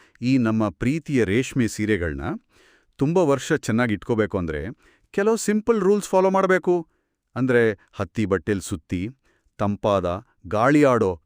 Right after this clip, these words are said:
ಕತ್ಲೆ ಜಾಗದಲ್ಲಿಡೋದು. ಅಗತ್ಯ ಇದ್ರೆ ಮಾತ್ರ ತುಂಬನೇ ಸೌಮ್ಯವಾಗಿ ಕೈಯಲ್ ತೊಳೆಯೋದು, ಅಥವಾ ಒಳ್ಳೆ ಡ್ರೈ ಕ್ಲೀನರ್ ಹತ್ರ ಕೊಡೋದು. ಇಸ್ತ್ರಿ ಮಾಡುವಾಗ ಲೋ ಹೀಟ್,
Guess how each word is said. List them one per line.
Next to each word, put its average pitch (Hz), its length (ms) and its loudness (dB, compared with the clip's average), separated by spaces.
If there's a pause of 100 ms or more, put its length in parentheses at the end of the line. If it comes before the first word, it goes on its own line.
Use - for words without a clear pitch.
ಕತ್ಲೆ 151 380 -2
ಜಾಗದಲ್ಲಿಡೋದು. 104 720 0 (600)
ಅಗತ್ಯ 175 400 0
ಇದ್ರೆ 135 300 2
ಮಾತ್ರ 110 420 -2 (560)
ತುಂಬನೇ 160 440 2
ಸೌಮ್ಯವಾಗಿ 131 720 2 (100)
ಕೈಯಲ್ 120 380 0
ತೊಳೆಯೋದು, 95 500 -2 (460)
ಅಥವಾ 135 260 0
ಒಳ್ಳೆ 101 400 0
ಡ್ರೈ 113 260 0
ಕ್ಲೀನರ್ 123 360 0
ಹತ್ರ 101 220 -4
ಕೊಡೋದು. 151 380 4 (640)
ಇಸ್ತ್ರಿ 131 280 -4
ಮಾಡುವಾಗ 120 400 2 (520)
ಲೋ 131 240 4
ಹೀಟ್, 147 320 -2